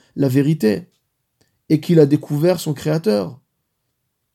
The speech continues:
Alors comment peut-on dire va écart ? Comment peut-on dire que c'est Akadosh Baruch Hu qui a pris Avraham ? Comment peut-on dire que c'est l'action de Dieu ? Alors que visiblement,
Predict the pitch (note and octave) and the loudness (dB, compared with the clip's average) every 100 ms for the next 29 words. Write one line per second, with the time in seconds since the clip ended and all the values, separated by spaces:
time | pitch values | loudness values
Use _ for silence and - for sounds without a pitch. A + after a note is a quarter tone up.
0 | _ _ - D#3 - A3+ B3 A3 F#3+ E3+ | _ _ -4 -4 0 2 4 2 0 -2
1 | E3+ E3 A3 G3 D#3+ E3+ E3+ D#3 G3 E3 | 0 0 0 0 0 2 0 -2 -2 -2
2 | - - _ _ _ _ G#3+ G#3+ B3+ G#3+ | -6 -18 _ _ _ _ 0 2 0 -2
3 | F#3+ F3 E3+ A#3+ C4 - _ _ _ - | -2 -2 -2 -4 -6 -8 _ _ _ -4
4 | E3 F#3 E3+ F3+ F3 F3+ D#3+ D#3+ D#3+ - | 0 2 0 2 2 4 4 4 2 2
5 | C4 C4 F3 D3+ - G#3 F#3+ F3 G3 A3 | -2 0 -2 -2 -2 0 0 0 -2 -2
6 | C#3 - _ _ _ _ _ _ _ _ | -4 -10 _ _ _ _ _ _ _ _
7 | _ - E3+ G#3+ G#3 F#3 F3+ F3 A#3 A#3 | _ 0 2 2 2 -2 0 0 0 0
8 | E3+ - E3+ F3+ G3 - - A#3 F3 D3 | -2 0 2 2 0 -4 -4 0 2 0
9 | C3 C3 F#3 - _ _ _ _ _ _ | 0 -2 -4 -12 _ _ _ _ _ _
10 | _ _ _ _ - D#3 D#3 D#3 C#3 C#3 | _ _ _ _ -2 0 0 0 -2 -2
11 | C#3 C#3 E3 A#3 G#3+ | -2 0 0 -2 -6